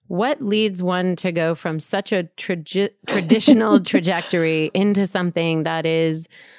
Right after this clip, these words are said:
Speaker 1: so, um, uh, kind of s-,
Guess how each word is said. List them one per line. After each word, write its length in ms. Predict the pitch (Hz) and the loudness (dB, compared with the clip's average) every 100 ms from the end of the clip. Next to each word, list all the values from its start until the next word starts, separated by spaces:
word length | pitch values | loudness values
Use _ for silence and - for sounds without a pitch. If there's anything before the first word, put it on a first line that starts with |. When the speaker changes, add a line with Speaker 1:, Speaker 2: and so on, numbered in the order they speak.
| _ | _
Speaker 1:
so, 720 | - - 220 226 233 233 226 - | -10 -2 0 2 2 2 0 -2
um, 640 | 185 170 165 165 160 165 - - _ _ _ _ _ _ _ _ _ | -4 -2 -2 -2 -4 -6 -12 -20 _ _ _ _ _ _ _ _ _
uh, 300 | 165 160 156 | -6 -4 -4
kind 240 | - - 208 | -6 -4 -2
of 220 | 180 - - | -2 -8 -16
s-, 240 | - - | -16 -16